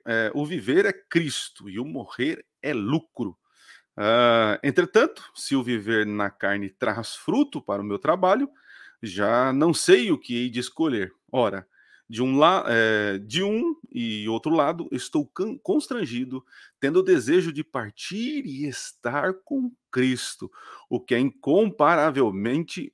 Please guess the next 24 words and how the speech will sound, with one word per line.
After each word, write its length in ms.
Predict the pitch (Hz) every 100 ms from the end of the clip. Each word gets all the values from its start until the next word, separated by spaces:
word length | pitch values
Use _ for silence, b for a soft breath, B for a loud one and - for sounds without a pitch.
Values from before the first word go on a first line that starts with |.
| - 104
é, 240 | 107 104
incomparavelmente 1800 | 120 147 202 - 160 151 - 135 143 135 147 117 139 117 98 156 208 - 160
melhor." 520 | 147 139 107 110 90 B B B B B B B B _
Ô, 120 | 151
Lucas, 320 | 196 190 123
tá 120 | - 117
vendo 160 | 165
que 60 | 156
já 80 | 165
começou 400 | 175 151 - 180
com 160 | 202 185
treta, 340 | 143 131 120
que 80 | -
esse 100 | -
negócio 260 | 156 147
de 60 | 139 -
partir, 1120 | - 143 123 110 _ - - 143 170 214 269 147
né? 300 | 139 202 180
Como 180 | - 180
assim 320 | 180 - 165
Paulo 300 | 160 131 139
queria 280 | 139 143 143
partir? 720 | 131 120 104 - 139 165 185 B B B B B -
É, 480 | 117 127 123 110